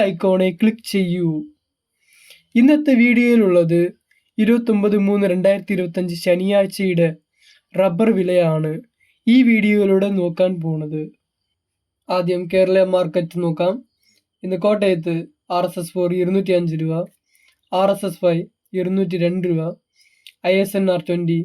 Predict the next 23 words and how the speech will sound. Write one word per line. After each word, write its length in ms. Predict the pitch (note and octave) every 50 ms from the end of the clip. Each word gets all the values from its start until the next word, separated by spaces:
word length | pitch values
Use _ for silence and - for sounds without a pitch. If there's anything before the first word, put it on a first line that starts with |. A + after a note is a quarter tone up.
| E3+ _ -
നൂറ്റി 240 | F3+ F3+ F3 E3+ F#3+ F3+
എൺപത്താറ് 460 | F3 F3+ F3+ F#3+ E3+ F3 F3+ E3+ E3 D#3
രൂപ, 120 | D#3 D#3 D#3 D#3+ E3+ G3 _ _ _ _ _ _ _ _ _ _ _ -
ലാറ്റിക്സ് 500 | F3 F#3+ F#3+ F3 - G3 E3+ E3+ - - _ _ _ _ -
സിക്സ്റ്റി 320 | - G#3 F#3 - - A#3+ A#3 A#3 -
പെർസെന്റേജ് 520 | F#3 E3+ E3+ - F#3 F3+ F3 E3+ E3 - - _ _ -
നൂറ്റി 240 | F3+ F3+ F3 E3+ F3+ F3
മുപ്പത്തെട്ട് 460 | E3+ E3 - F#3 E3+ F#3 F3+ E3 D#3+ E3
രൂപ 140 | F3 F3 F3 E3+ E3+ E3+ _ _ _ _ _ _ -
നാപ്പത്തഞ്ച് 600 | F3 F3+ F3 E3+ F3 - E3+ E3+ F3 E3+ D#3+ E3 E3 - -
പൈസ. 240 | F3 E3+ E3 E3 - E3+ D#3+ E3 G3+ _ _ _ _ _ _ _ _ _ _ _ _ _ _ _ _ _ _ _ _ _ -
ഇനി 160 | G3 G3+ G#3+ G3+ -
കൊച്ചി 420 | A3+ A3 A3+ A3+ - - - B3+ A3+ G#3 E3+ - - _ _ _ - F3
മാർക്കറ്റ് 400 | F3+ F3 E3+ E3 - E3+ E3+ F3 E3+
നോക്കാം. 340 | E3 D#3 D3+ D#3 E3 D#3 D#3+ G3+ A3+ _ _ _ _ _ _ _ _ _ _ _ _ _ _ _ _ _ _ _ _ _ _ _ _ _ _ _ _ - -
ഇന്ന് 260 | G3 G3 G3 F#3+ F#3 G3 - - - F3+ F3+
ആർ 120 | G3 G3+ G#3
എസ് 120 | - A#3+ A3+
എസ് 120 | - - -
ഫോർ 220 | G#3+ G#3+ G3 E3+ E3 E3 _ _ - F#3+
ഇരുന്നൂറ്റി 380 | F#3 F3 F#3 G3 G3 F#3+ - F#3+ F3
അഞ്ച് 260 | E3+ F3 E3+ E3+ F#3+ E3
രൂപ, 120 | E3 D#3